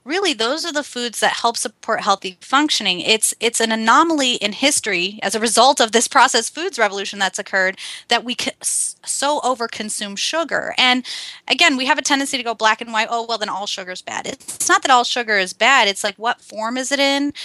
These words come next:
Where, where are you consuming the sugar? Is the sugar doing what you need it to do, which is satisfying those receptors, or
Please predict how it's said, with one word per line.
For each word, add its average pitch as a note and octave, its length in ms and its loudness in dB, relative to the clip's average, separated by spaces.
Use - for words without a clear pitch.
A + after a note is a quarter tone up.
Where, G#3+ 380 4
where A3 320 -2
are A#3 80 -4
you G#3+ 120 -8
consuming C4 540 0
the C4+ 80 4
sugar? C4 380 4
Is G3+ 200 0
the - 80 -4
sugar G#3+ 300 0
doing G#3 240 -2
what F#3+ 120 -2
you F#3 100 -6
need G#3 160 4
it B3+ 120 6
to A#3+ 100 -6
do, B3 180 0
which A3 160 -2
is F#3 100 -2
satisfying G3 720 2
those F3+ 380 -2
receptors, C4 680 2
or F3+ 300 0